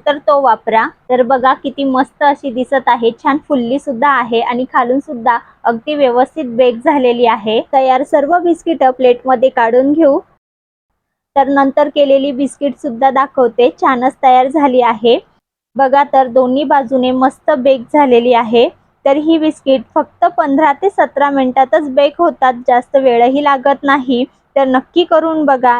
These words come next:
एकदा जर केली तर तुम्ही नेहमी बनवाल, इतकी टेस्टी लागतात. तर तोडून दाखवते, छान खमंग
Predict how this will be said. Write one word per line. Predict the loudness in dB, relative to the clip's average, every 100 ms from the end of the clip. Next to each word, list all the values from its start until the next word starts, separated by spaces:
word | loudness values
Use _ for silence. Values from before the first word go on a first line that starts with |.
| -2
एकदा | -4 -2 -2
जर | 0 0
केली | 0 -2 0 0
तर | 0 -2
तुम्ही | -2 -2 0
नेहमी | 0 0 -2 -4
बनवाल, | -2 -2 0 -2 -2
इतकी | -8 -6 -4
टेस्टी | 0 -2 -2 -4 -2
लागतात. | -2 -2 0 2
तर | 0 0
तोडून | 0 2 0 0
दाखवते, | -2 -2 -2 -2 0 0 0 _ -6
छान | -4 -4 -4
खमंग | -2 -2 -2 -2